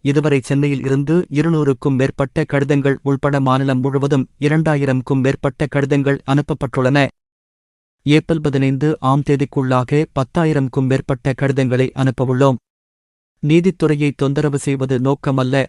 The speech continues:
ஆனால் ஓய்வூதியர்களுக்கு நீதி கிடைக்க வேண்டியே கடிதம் அனுப்பி வருகிறோம்.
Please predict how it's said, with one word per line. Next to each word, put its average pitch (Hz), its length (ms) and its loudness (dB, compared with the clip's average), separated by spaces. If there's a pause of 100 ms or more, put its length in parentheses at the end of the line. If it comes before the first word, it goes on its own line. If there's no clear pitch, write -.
ஆனால் 135 420 2 (280)
ஓய்வூதியர்களுக்கு 156 1000 2
நீதி 156 300 0
கிடைக்க 135 340 -2
வேண்டியே 127 520 0 (500)
கடிதம் 151 500 2
அனுப்பி 143 300 0
வருகிறோம். 127 460 2